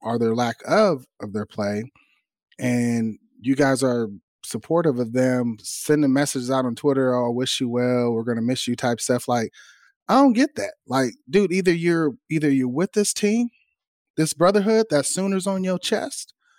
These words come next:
or you not, you know? And I just don't, it, it's mind-boggling to me that you guys <clears throat> send kudos and your kumbayas to them, wishing them well. Like, I don't, I don't understand that. I don't know if it's the,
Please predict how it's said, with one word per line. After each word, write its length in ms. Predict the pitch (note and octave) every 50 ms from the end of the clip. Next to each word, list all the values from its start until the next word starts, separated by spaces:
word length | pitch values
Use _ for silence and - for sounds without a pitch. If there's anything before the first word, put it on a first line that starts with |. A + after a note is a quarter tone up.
| _ _ _ _ _ _ _ _ _ _ _ _ -
or 100 | D3 D#3+
you 160 | D#3+ D#3 D#3+
not, 360 | D3+ E3+ G#3 A#3+ B3+ E3 - - _ _ _ _ _ _ _ _ _ _ _
you 120 | C3+ D3 D#3+
know? 340 | D#3+ E3 E3+ E3 E3 D3+ - -
And 540 | D#3 D3+ D#3 D3+ D3+ D3 D3 C#3+ C#3+ C#3 C3+ - _ _ _ _ -
I 100 | - D#3+
just 160 | F3+ F3 -
don't, 240 | - F#3+ F3+ E3+ D#3 -
it, 200 | D#3+ E3 D3+ - _
it's 200 | D3 C#3+ - -
mind-boggling 720 | B2+ B2+ C3 C#3+ E3+ F3 D#3 C3+ B2 B2+ A#2+ A2+ A2+ A2 G#2+
to 40 | G2+
me 360 | G2+ G2 F#2+ G2 G#2 A2 _ _ _ _ _ _ _ -
that 140 | G#2 G2+ G2+
you 100 | B2 C3
guys 560 | C3 C#3 B2+ B2 B2 A#2+ A#2 A#2 A2+ A2 - - _ _
<clears throat> 580 | - - - - - - - - _ _ _ _
send 600 | - - - D3 C#3 C3+ C3+ C3 B2 B2 A#2 G#2 - _ _ -
kudos 560 | - D3+ C#3+ C#3+ C#3 C3+ C3+ C3+ C3 B2 A#2
and 340 | A#2 A2+ A2 G#2+ G#2 F#2+ - _ _ _
your 120 | - A2 G#2+
kumbayas 760 | - - D3 C#3 C3 B2+ B2+ B2 B2 C3 C#3 C#3 C#3 C3 -
to 80 | B2+
them, 340 | A#2 B2 A#2+ A#2+ A#2 G#2 - E2+ G2+
wishing 280 | A#2+ C#3 C3+ - C3+ B2
them 140 | A#2+ A2+ A2
well. 240 | B2+ C#3+ C#3+ B2+ B2+
Like, 120 | A#2+ -
I 100 | C3 D3
don't, 200 | E3 E3+ D3+ - - _ - - - - _ _ -
I 80 | D3+
don't 100 | E3 D#3
understand 460 | D#3 D3 C#3+ - - D#3 D#3 D#3 C#3+
that. 80 | C3 A#2
I 120 | A#2+ C3+
don't 200 | C#3+ D3 D3 C#3+
know 140 | C#3+ C#3 C#3
if 160 | C#3 - -
it's 240 | C3+ B2+ - - -
the, 180 | A#2 G#2+ G#2+